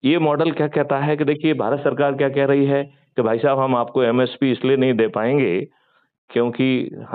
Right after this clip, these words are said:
भारत सरकार पे सौ करोड़ का, अ, दस, नहीं, दस हजार करोड़ का जो है बोझ आएगा। यही कहना है ना भारत सरकार का?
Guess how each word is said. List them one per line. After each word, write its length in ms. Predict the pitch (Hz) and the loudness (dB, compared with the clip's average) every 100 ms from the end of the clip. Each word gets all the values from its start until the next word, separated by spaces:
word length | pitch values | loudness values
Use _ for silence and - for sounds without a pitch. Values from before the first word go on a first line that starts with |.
| - | -6
भारत 240 | 90 113 | -2 -2
सरकार 400 | 135 120 110 120 | -2 -4 0 -2
पे 120 | 113 120 | 0 -4
सौ 200 | - 113 | -2 -2
करोड़ 380 | 113 110 117 | -2 0 0
का, 200 | 107 104 104 - _ _ _ _ _ _ _ _ _ _ | 0 -2 -4 -6 _ _ _ _ _ _ _ _ _ _
अ, 300 | 87 95 90 | -6 -4 -4
दस, 200 | 92 135 143 120 | -2 -2 -4 -4
नहीं, 320 | 117 87 73 | -2 -2 -2
दस 180 | 113 120 | -4 0
हजार 260 | 127 127 | 0 0
करोड़ 300 | 131 117 117 | 0 0 0
का 240 | 110 120 113 | 0 0 2
जो 140 | 110 | 0
है 160 | 104 107 | 0 -2
बोझ 280 | 92 92 80 | 0 -2 -2
आएगा। 380 | 71 58 - - _ _ _ _ _ _ _ - - | -6 -6 -12 -16 _ _ _ _ _ _ _ -14 -2
यही 160 | 110 | -2
कहना 260 | 127 139 143 | 0 0 0
है 120 | 147 | 0
ना 100 | 208 | 0
भारत 240 | 135 117 | 0 -2
सरकार 360 | 120 120 113 117 | -2 -4 -2 -4
का? 160 | 110 | -4